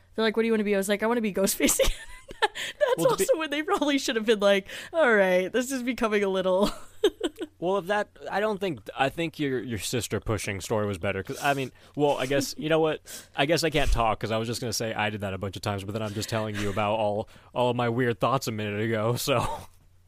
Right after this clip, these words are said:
Speaker 1: I was just saying, I feel like if my kid was like, "You know what? I wanna be Jason for Halloween," I'd be like, "Fuck yeah." And the second year, they're like, "I wanna be Jason again." I'd be like, "All right, cool." Third year, they're like, "I just wanted to still be Jason." I'd be like, "Oh, okay." <laughs>
Speaker 2: Okay, but then,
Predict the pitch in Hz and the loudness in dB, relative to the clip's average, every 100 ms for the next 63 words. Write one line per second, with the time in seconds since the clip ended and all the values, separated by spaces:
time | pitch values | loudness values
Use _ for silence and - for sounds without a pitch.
0 | - - - - - 285 277 247 233 208 | -18 -14 -12 -8 0 2 2 -2 0 2
1 | 190 220 294 311 294 226 202 208 226 214 | 2 2 2 2 2 0 0 0 -2 -2
2 | 214 208 202 254 285 302 302 294 247 269 | -2 -2 -2 -2 0 2 0 0 0 0
3 | 254 220 196 202 202 185 185 170 170 185 | -2 -4 -2 -2 -4 -8 -10 -8 -8 -8
4 | 190 151 - 339 - 220 185 165 165 - | -8 -10 -4 -4 -2 -4 -4 -4 -8 -16
5 | - - 208 196 233 233 220 214 208 247 | -16 -8 -6 0 0 0 0 2 2 2
6 | 320 214 226 226 208 185 180 175 202 202 | 2 0 2 2 0 -4 -4 -4 -2 -2
7 | 214 370 339 277 311 - 415 359 233 185 | 0 2 4 6 4 2 2 4 4 2
8 | - - - 233 240 208 185 190 196 196 | -4 -18 -2 2 2 2 0 2 2 4
9 | 208 202 247 269 247 226 233 208 202 190 | 2 4 2 4 0 0 0 -2 -2 -2
10 | 185 190 185 214 202 196 - - - _ | -2 -4 -2 2 2 0 -8 -20 -20 _
11 | _ _ _ - - - 247 - - 339 | _ _ _ -20 -12 -8 -8 -4 -2 -2
12 | - 370 359 - - - - 622 160 147 | -2 -2 0 -2 -2 -4 0 4 4 4
13 | 156 160 170 | 2 0 -2